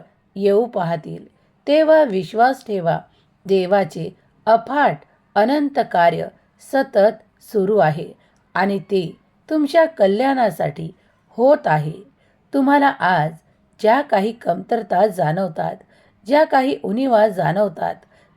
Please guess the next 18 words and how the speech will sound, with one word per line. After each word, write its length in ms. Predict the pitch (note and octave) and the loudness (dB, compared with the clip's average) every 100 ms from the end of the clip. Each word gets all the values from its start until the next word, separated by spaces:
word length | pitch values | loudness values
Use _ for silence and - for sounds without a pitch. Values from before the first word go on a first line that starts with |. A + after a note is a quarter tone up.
| - | 2
त्या 180 | A#3 | 4
पुढील 400 | A#3 A#3 G3 B3 | 4 0 -4 -4
काळात 380 | A#3+ - E3 D#3 D#3 _ _ F3+ | -4 -2 0 -2 -6 _ _ -2
जाणवणार 600 | G3 F3 G#3+ B3 G3 D#3 | 0 2 0 0 -2 -2
नाही, 280 | D3+ D#3+ - _ _ _ - | -4 -6 -10 _ _ _ -2
कारण 360 | C4 D4 C#4 | 2 2 0
देव 260 | G3+ A3+ F3+ - _ _ _ _ | 2 2 0 -6 _ _ _ _
त्या 220 | C#4+ D#4 | 4 6
जागी 580 | D#4 G#3+ G#3 D3+ D3+ D#3 _ _ - | 6 4 2 2 -6 -8 _ _ -8
भरभराट, 760 | G3+ C#4+ C#4+ G3+ G3 F#3 D#3+ D3+ _ _ _ | 0 2 2 0 2 4 2 0 _ _ _
आनंद, 520 | - G#3+ B3+ D4 A#3 E3 E3 _ _ _ _ | 0 2 2 -2 -6 -8 -10 _ _ _ _
उत्साह 680 | A#3+ C4+ - D4 C#4+ A3 E3+ - _ _ - | -2 -2 0 0 2 0 -2 -6 _ _ -2
आणि 340 | G#3+ G#3+ G#3+ | 2 2 0
प्रगती, 680 | A#3 - F#3 F3+ A#3 - - _ _ _ _ | -8 -4 -4 -2 -4 -4 -18 _ _ _ _
ऐश्वर्य 680 | A#3 C4 B3+ C#4 D4 C4+ F#3+ - _ _ _ | 0 2 0 0 0 2 -2 -6 _ _ _
द्यायसाठी 800 | F3 F#3 F#3 A#3 - D#3+ D3+ E3 - _ _ _ - | 0 2 4 2 0 -6 -6 -12 -20 _ _ _ -4
येत 300 | B3 D4 A3 | 0 0 0
आहेत. 460 | E3 D3 C#3+ - | 0 -2 -10 -16